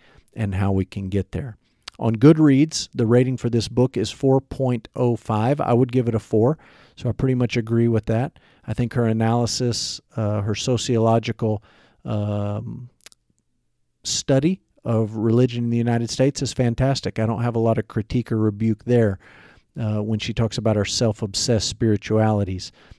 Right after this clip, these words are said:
I do think the weakness of the book is a lack of prescription of where we ought to be and how we can get there. Who should read this book? I think any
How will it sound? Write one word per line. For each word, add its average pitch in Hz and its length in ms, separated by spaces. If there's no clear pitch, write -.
I 107 100
do 127 300
think 110 340
the 104 140
weakness 117 480
of 107 80
the 101 100
book 101 340
is 101 160
a 104 60
lack 104 320
of 104 120
prescription 101 720
of 101 260
where 104 200
we 98 180
ought 98 300
to 110 80
be 92 380
and 95 180
how 101 120
we 92 120
can 95 220
get - 220
there. 95 240
Who 170 100
should 160 180
read 143 220
this 135 160
book? 117 340
I 98 80
think 123 280
any 135 380